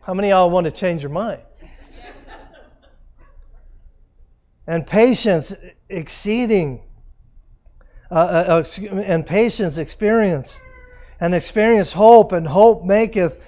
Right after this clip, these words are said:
not ashamed, because the love of God is shed abroad in our hearts by the Holy Ghost, which is given unto us.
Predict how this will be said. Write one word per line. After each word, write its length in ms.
not 240
ashamed, 420
because 360
the 120
love 240
of 160
God 260
is 140
shed 320
abroad 400
in 120
our 140
hearts 540
by 160
the 120
Holy 260
Ghost, 420
which 240
is 140
given 400
unto 320
us. 420